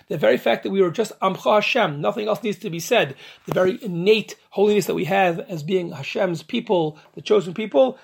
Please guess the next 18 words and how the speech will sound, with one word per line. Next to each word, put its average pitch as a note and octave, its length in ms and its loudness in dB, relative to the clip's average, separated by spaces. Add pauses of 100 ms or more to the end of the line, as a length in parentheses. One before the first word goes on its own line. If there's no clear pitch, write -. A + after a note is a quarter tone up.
(140)
that G3 180 4
itself - 540 2
gave G3 160 -2
expression F#3 540 -6
to D#3+ 100 -10
this - 160 -8
incredible E3+ 380 -6
holiness E3 500 -2 (260)
which F3 140 -12
we D#3+ 100 -4
saw D#3+ 280 0
in D#3+ 120 -4
time D#3+ 240 -2
of D3+ 60 -4
the D#3 40 -6
first D3+ 220 -4
Beis D3 180 -6
Hamikdash. C3+ 440 -10